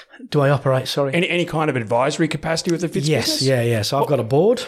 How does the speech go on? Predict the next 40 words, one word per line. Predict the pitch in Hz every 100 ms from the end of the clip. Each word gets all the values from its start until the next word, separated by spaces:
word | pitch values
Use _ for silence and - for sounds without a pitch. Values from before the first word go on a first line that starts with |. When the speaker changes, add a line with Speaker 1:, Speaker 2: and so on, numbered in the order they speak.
| -
Speaker 1:
Um, | 131 120 117
John | 117 139
Speaker 2:
Yep. | 151
Speaker 1:
Woodley | 139 135
sits | 123 156 -
on | 143
my | 139 135
board. | 123 147 160 147
We'll | 127 123
catch | - 104
up | 117 117
every | 107 104
quarter. | - 147 143 - 139 127 - - -
Um, | 127 120 117 117 117 113 - -
I | 131 131 131 120 127
did | 147 143 143
have | 127 127 123 120 107 -
another | 135 117 131 156
coach, | - 147 160 - -
Greg | 135 113 104
Gunther, | 127 143 151 147
sitting | - 139 131
on | 131 127
my | 123 120
board | 117 131 127
for | - 120
a |
period | 107 202 190
of | -
time | 147 135 131 123 - -
just | - 247 -
to |
bring | 151 131 139 135
some | - 127 127
independent | 131 127 127 135 117 - 110
governance | 120 117 139 139 135
to | -
the | 135 123
business. | 147 143 214 - - - - - -
Um, | 147 131 131 131